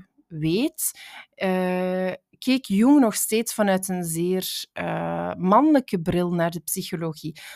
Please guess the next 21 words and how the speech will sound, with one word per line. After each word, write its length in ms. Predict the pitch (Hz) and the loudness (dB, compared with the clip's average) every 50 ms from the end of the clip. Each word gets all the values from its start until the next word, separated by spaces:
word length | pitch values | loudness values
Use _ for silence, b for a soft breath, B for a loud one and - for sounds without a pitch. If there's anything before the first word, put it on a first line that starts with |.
| B 196 | B -4
Dus, 340 | - 214 220 220 - - - | 0 0 2 2 2 0 -2
eh, 420 | - - - 190 180 180 180 175 175 170 | -4 -6 -4 -4 -2 -2 -2 -2 -4 -4
Bolen, 640 | 165 165 190 220 269 294 311 311 294 285 269 233 214 | 0 2 4 4 6 4 4 6 6 6 6 4 2
pff, 580 | 190 - - - - - - - - - - - - | -4 -6 -8 -8 -8 -8 -10 -14 -16 -18 -20 -10 -4
ja, 460 | 202 202 226 233 220 - - - - | 0 0 0 0 0 -2 -4 -6 -8
ehm, 480 | - - 123 110 104 - 170 175 185 190 190 B B B B B B B B B B | -8 -6 -6 -4 -4 -6 -8 -8 -10 -12 -14 B B B B B B B B B B
merkte 640 | - 185 190 202 226 285 285 - - 269 262 262 - | -2 0 2 2 2 0 -2 -2 0 2 2 2 2
een 140 | - 208 202 | 0 0 0
hiaat 600 | 185 185 185 185 175 175 175 196 240 269 262 - | 0 0 0 0 0 2 2 0 0 0 -2 -2
op 240 | 262 262 254 - - | -4 -4 -4 -4 -2
als 200 | - 202 190 190 | -2 -2 -2 -2
het 340 | 185 190 - - - - _ | -6 -6 -6 -8 -8 -8 _
aankwam 580 | - 190 196 220 220 202 - - 214 202 202 - | -2 0 0 0 0 -2 -2 -2 -2 -2 -4 -4
op 380 | - 185 175 - - - - _ _ _ | -6 -8 -8 -8 -12 -20 -20 _ _ _
psychologie 840 | - - - 214 196 - 208 185 180 170 - 190 190 190 190 - - | -10 -8 -6 -4 -4 -2 -2 0 -2 -2 -2 -2 -2 -2 -2 -4 -6
van 280 | 175 170 175 175 175 170 | -4 -2 -2 0 0 0
de 140 | 160 165 151 | -2 -2 -4
vrouw. 380 | 156 156 151 160 165 - - - | -4 -4 -4 -4 -4 -4 -6 -6
Zeer 360 | - 160 165 175 170 170 - - | -6 -4 -4 -4 -4 -4 -8 -10
terecht, 500 | - 175 - - - - - - - - | -10 -8 -8 -8 -8 -10 -14 -16 -12 -8
uiteraard. 880 | - 170 170 - - - 175 - 202 226 247 262 - - - B B | -6 -6 -6 -8 -10 -10 -6 -4 -2 -2 -2 -2 -4 -10 -18 B B